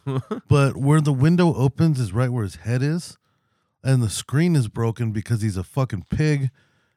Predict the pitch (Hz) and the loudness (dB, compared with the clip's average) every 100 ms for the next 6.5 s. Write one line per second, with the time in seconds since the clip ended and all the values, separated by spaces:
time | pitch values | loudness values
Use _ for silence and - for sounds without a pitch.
0 | - 120 101 123 120 135 101 135 139 - | -4 -2 0 0 0 0 0 0 -2 0
1 | 135 98 92 131 131 113 92 117 110 98 | -2 -2 -2 0 0 0 -4 -4 -4 -6
2 | - 127 117 - 127 131 113 92 117 131 | -8 -6 -8 -6 -6 -6 -6 -6 -4 -2
3 | 98 98 104 107 98 87 113 92 113 98 | -4 -6 -8 -8 -8 -6 -6 -4 -6 -6
4 | 101 - _ _ _ - 185 - - _ | -8 -12 _ _ _ -6 -6 -6 -10 _
5 | - 131 101 87 117 123 143 117 - 120 | -6 -4 -4 -6 -6 -2 -2 -2 -2 -4
6 | 90 120 123 120 | -4 -2 0 0